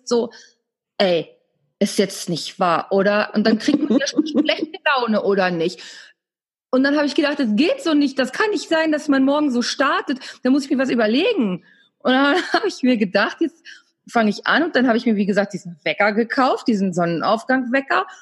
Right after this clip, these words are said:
und habe ich gedacht, „Ey, na, aber das ist doch nicht alles, da muss noch mehr kommen.“ Ich will ja in so ein positives Gefühl. Ich, und ich weiß aber auch gar nicht, wo ich das her habe. Das habe ich irgendwo mal gelesen oder weiß der Geier, wo ich <laughs> das her habe.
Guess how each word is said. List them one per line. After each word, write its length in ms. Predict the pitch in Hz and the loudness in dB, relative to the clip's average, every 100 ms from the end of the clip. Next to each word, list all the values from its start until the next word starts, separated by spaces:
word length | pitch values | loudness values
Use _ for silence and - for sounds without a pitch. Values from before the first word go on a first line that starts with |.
| _ _ _ | _ _ _
und 120 | 220 | 0
habe 100 | 214 | 0
ich 80 | 220 | 0
gedacht, 240 | 214 202 | 0 2
„Ey, 160 | - 202 | 0 0
na, 120 | 202 | 0
aber 120 | 190 175 | 0 0
das 120 | 190 | -2
ist 100 | 180 | -2
doch 80 | 180 | -2
nicht 180 | 175 | -2
alles, 300 | - 160 170 | -2 -2 -2
da 100 | - | -2
muss 140 | 190 254 | 0 2
noch 140 | 339 | 4
mehr 280 | 294 233 269 - | 4 2 -2 -2
kommen.“ 1120 | 427 453 453 - - _ _ _ _ _ 214 - | -2 -2 -4 -10 -20 _ _ _ _ _ -10 -4
Ich 160 | 247 | 0
will 120 | 240 | 2
ja 280 | 254 269 269 | 2 2 2
in 120 | 277 | 0
so 80 | 254 | 2
ein 100 | 294 | 2
positives 540 | 269 311 269 302 294 - | 2 0 0 0 0 -2
Gefühl. 540 | 277 - 359 240 165 | -6 -2 2 2 0
Ich, 180 | 170 - - | -2 -12 -8
und 140 | 196 | -8
ich 160 | - 190 | -6 -4
weiß 260 | 202 240 | 0 2
aber 240 | 247 220 202 | 2 2 0
auch 140 | 214 | 0
gar 180 | 208 208 | 0 2
nicht, 220 | 208 - | 0 -2
wo 80 | 208 | -6
ich 120 | 202 | -4
das 260 | - 190 - | -6 -8 -4
her 240 | 180 170 | -2 -2
habe. 360 | 180 165 175 180 - _ _ _ | -2 -4 -4 -6 -12 _ _ _
Das 180 | - 196 | -10 -2
habe 160 | 233 214 | 0 0
ich 80 | - | 0
irgendwo 300 | 214 220 220 | 0 2 2
mal 140 | 196 | 0
gelesen 680 | 196 190 208 214 196 202 196 | 0 2 2 2 0 -2 -4
oder 320 | 196 190 185 | -2 -2 0
weiß 180 | 185 190 | -4 -4
der 140 | 185 | -4
Geier, 300 | 175 175 180 | 0 0 0
wo 80 | 185 | -4
ich 60 | 185 | -2
<laughs> 60 | |
das 260 | - 302 - | -2 0 0
her 200 | 277 269 - | 0 0 0
habe. 160 | 254 | -2